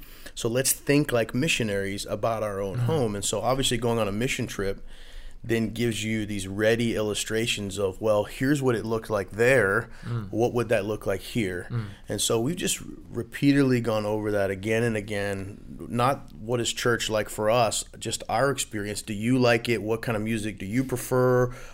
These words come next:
Speaker 1: What kind of, you know, what time should we meet and have our service? Should Sunday school come first and the church service come second? All of those logistical questions that come with, with leadership. And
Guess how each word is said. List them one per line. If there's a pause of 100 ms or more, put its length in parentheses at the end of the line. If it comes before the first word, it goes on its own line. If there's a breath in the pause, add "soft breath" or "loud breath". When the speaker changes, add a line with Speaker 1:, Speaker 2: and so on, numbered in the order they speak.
(100)
Speaker 1:
What
kind
of, (300 loud breath)
you
know,
what
time
should
we
meet
and
have
our
service?
Should
Sunday
school
come
first
and
the
church
service
come
second? (260 loud breath)
All
of
those
logistical
questions
that
come
with,
with
leadership.
And